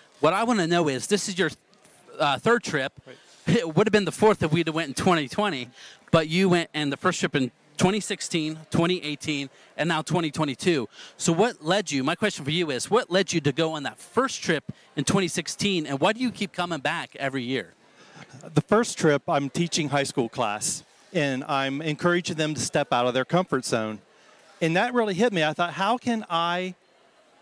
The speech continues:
Speaker 2: preach to them to step out of their comfort zone if I'm not willing to step out
Speaker 1: Absolutely.
Speaker 2: of my comfort zone?" So that's kinda what started it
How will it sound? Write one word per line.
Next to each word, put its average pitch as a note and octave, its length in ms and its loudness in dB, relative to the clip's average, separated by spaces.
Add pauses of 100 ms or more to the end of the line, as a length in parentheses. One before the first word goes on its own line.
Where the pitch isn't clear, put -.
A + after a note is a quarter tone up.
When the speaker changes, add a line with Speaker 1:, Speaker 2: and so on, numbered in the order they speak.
(360)
Speaker 2:
preach A3 300 0
to G3 100 -8
them G3+ 300 2
to E3+ 80 0
step E3+ 320 0
out E3 100 0
of D#3+ 60 -2
their D#3 80 -2
comfort G3 340 0
zone D3+ 160 2
if D3 140 -2
I'm D#3 160 2
not D#3 140 0
willing D3+ 240 -2
to C#3 80 -6
step C3+ 280 -2
out C3 280 -2 (100)
Speaker 1:
Absolutely. A#2 480 -18
Speaker 2:
of D3 220 0
my F#3+ 180 0
comfort C3 340 -2
zone?" A#2+ 300 0 (340)
So - 140 2
that's A3+ 220 2
kinda A#3+ 240 2
what D#3+ 180 0
started D3+ 460 4
it G3 160 2